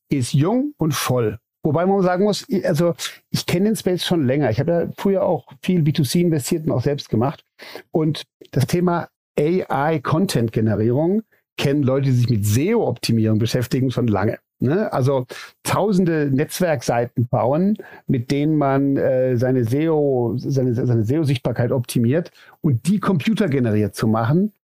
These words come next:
das gibt's schon länger. Hier reden wir aber das machen die übrigens auch, äh, quasi Google-optimierte Texte. Aber hier reden wir eben auch von Texten, die nicht nur von Google konsumiert werden sollen, um Rankings zu erhöhen, sondern die auch von Menschen gelesen werden. Und insofern,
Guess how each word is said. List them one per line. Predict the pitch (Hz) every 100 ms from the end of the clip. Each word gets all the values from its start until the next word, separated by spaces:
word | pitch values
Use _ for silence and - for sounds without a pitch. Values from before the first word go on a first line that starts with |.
| _ _ _
das | 143 127 -
gibt's | 143 -
schon | - 120
länger. | 104 104 - - _ _ _ _ _
Hier | - - 208 170
reden | 190 175
wir | 160 147
aber | 143 143 143 - _ _
das | -
machen | 139 147
die |
übrigens | 127 110 101
auch, | - 165 123 170 - -
äh, | 131 110 113
quasi | 123 110 104
Google-optimierte | 113 151 127 98 - 117 - 107 104
Texte. | 110 117 - 202 - - - -
Aber | 139
hier | 123 123 202
reden | 170 170 156
wir | 151
eben | 151 135
auch | 151 127
von | 147
Texten, | 135 147 -
die | 127
nicht | 131
nur | 147
von | 131 120
Google | 113 196 208
konsumiert | 135 123 110 117 107
werden | 113 113
sollen, | 110 113 123
um | 113
Rankings | 127 156 143 -
zu | 123
erhöhen, | 107 110 147 220 - - -
sondern | - 131 123
die | 123
auch | 107
von | - 139
Menschen | 117 151 139
gelesen | 104 80 - -
werden. | 69 - - - - _
Und | 170 139
insofern, | 180 151 170 165 165